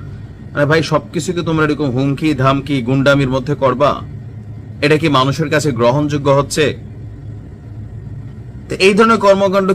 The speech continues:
কি হবে? আগামী দিনে বিএনপি ক্ষমতায় আসলে তোমাদেরকে যদি মাইট টেট দেয়, আমরা কি নিউজ করতে পারবো?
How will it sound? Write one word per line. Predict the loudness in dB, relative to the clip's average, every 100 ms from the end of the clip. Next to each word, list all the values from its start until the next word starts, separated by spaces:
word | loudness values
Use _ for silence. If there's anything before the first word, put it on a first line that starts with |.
| 0
কি | 0
হবে? | 2 2 0 -8 -14 -16 -2
আগামী | 0 4 4 4
দিনে | 2 2
বিএনপি | 2 0 0
ক্ষমতায় | 0 0 2 2 2
আসলে | 0 -2
তোমাদেরকে | 0 0 0 -2
যদি | -2
মাইট | 2 0 2
টেট | 0 2
দেয়, | 4 4 2 -10 -18 -8
আমরা | 0 2 4
কি | 2
নিউজ | 2 2 0
করতে | -4 0 2
পারবো? | 2 2 0